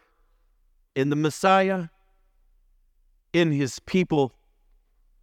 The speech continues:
and through his Holy Spirit. Please pray with me.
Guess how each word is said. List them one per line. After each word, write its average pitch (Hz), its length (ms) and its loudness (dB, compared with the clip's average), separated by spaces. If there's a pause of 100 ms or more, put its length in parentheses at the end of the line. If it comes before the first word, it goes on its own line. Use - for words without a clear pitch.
(340)
and 127 180 -2
through 143 240 -2
his 131 240 -2
Holy 123 360 0
Spirit. - 500 -10 (880)
Please 151 200 0
pray 120 280 4
with 98 180 -2
me. 90 140 -8